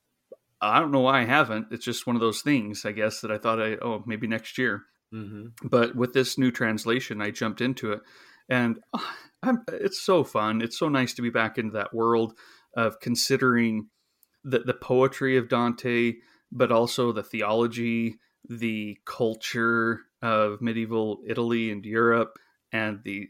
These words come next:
Speaker 1: you know, all the different <laughs> sins and things holding up these people from becoming holier beings and
Speaker 2: Mm-hmm.
Speaker 1: w-, while they're working on it. I've just really been enjoying it. I'm, I'm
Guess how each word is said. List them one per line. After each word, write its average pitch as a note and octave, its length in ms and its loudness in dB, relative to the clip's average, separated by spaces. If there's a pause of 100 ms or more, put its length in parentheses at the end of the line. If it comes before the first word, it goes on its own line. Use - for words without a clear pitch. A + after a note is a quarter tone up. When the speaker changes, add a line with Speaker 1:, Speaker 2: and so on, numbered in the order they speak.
(140)
Speaker 1:
you A2+ 100 -4
know, G2+ 100 -6
all G#2+ 220 -2
the A#2 120 0
different A#2 380 -4
<laughs> - 0 -
sins C3+ 640 2
and G#2 320 -8
things B2+ 280 -4
holding B2+ 360 2
up B2+ 160 -2
these A#2+ 180 0
people B2+ 420 -4
from G#2 340 -6 (160)
becoming A#2 560 0 (360)
holier B2+ 440 0
beings G#2+ 720 -4
and G#2+ 300 -4
Speaker 2:
Mm-hmm. G2 200 -14
Speaker 1:
w-, A2+ 160 -4
while A#2+ 140 4
they're A2+ 120 2
working A2+ 360 0
on G2 140 -6
it. G2+ 100 -8
I've B2+ 160 -2
just C3 260 -6
really A2+ 260 0
been A2 160 -2
enjoying G#2 440 -6
it. F#2 120 -12
I'm, G2+ 200 -10 (480)
I'm G#2+ 300 -2